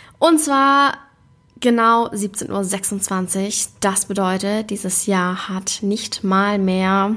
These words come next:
sieben Stunden. Wir werden gleich auch anfangen mit Kochen. Bei uns gibt's heute Abend veganes Käsefondue. Es wird richtig, richtig delicious hoffentlich.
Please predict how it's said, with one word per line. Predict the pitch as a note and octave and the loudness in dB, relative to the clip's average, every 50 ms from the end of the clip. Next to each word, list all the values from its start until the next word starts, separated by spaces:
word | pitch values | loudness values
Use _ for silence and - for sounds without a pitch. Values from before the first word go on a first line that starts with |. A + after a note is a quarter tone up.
| G#3+ - - - - - | -4 -8 -16 -20 -16 -8
sieben | - G3 F#3+ G3 | -4 -2 0 0
Stunden. | F#3+ - - G3 G3 F#3 F3 F#3+ A3 C#4 F4 - - - - - - - - - - - - - - - - - - | 0 -2 -2 -4 -4 -2 -2 -2 -2 -2 -2 -4 -8 -20 -20 -20 -20 -20 -18 -14 -14 -14 -14 -18 -20 -20 -20 -8 -2
Wir | G#3 G3+ G3 F#3+ F#3 F3+ F#3 | 0 0 2 0 0 0 2
werden | F#3 F3+ F#3+ G3 G3 | 2 2 2 2 0
gleich | G3 G3 F#3 F#3 F#3 - - | -2 -4 -4 -6 -6 -6 -6
auch | - F#3 F#3 F#3+ - - | -6 -6 -6 -6 -6 -6
anfangen | F#3+ F#3+ F#3+ - - - F#3 F#3 F#3 F#3 F3+ F#3 | -4 -4 -6 -6 -10 -8 -6 -6 -4 -4 -4 -4
mit | F#3+ F#3 - - - - | -4 -4 -6 -6 -8 -8
Kochen. | - - - C#4+ C#4 C#4 - C4 A#3+ A3+ | -6 0 2 2 2 2 0 -2 -4 -2
Bei | G#3+ - | -2 -4
uns | - G3+ - | -6 -6 -6
gibt's | - F#3+ F#3+ - - | -6 -8 -8 -6 -4
heute | G3 F#3+ F#3+ - - - | -4 -4 -4 -4 -2 0
Abend | - G3 F#3 F#3+ F#3 | 0 2 2 2 0
veganes | F3+ F3+ F#3 F3+ F3 F3+ F#3 F#3 - - | 0 0 0 0 0 0 -2 -4 -6 -6
Käsefondue. | - - A#3 A3 G#3+ G#3+ G#3+ - G3 F#3+ F#3+ F#3+ F#3+ F#3+ | -2 0 2 2 2 0 -4 -4 -4 -2 -2 -2 -2 -2
Es | G3 - - | -4 -4 -4
wird | - - F#3+ | -6 -6 -4
richtig, | F#3 F#3 F#3+ G3 G3 G#3 G3+ - G3+ F#3+ F#3+ | -6 -4 -2 -2 -2 -2 -2 -4 -8 -6 -6
richtig | F#3 F#3+ F#3+ G#3+ F#3+ - - - - - | -6 -8 -8 -10 -14 -16 -18 -18 -8 -4
delicious | F#3+ F#3 F#3 F#3 F#3 F#3+ G3+ A3+ A3+ - - F3 - - | -2 0 2 2 4 4 4 4 2 0 -2 -2 -4 -4
hoffentlich. | E3+ E3+ - F3 F3 F3+ F#3 A3 - | -6 -6 -6 -4 -2 0 0 -2 -2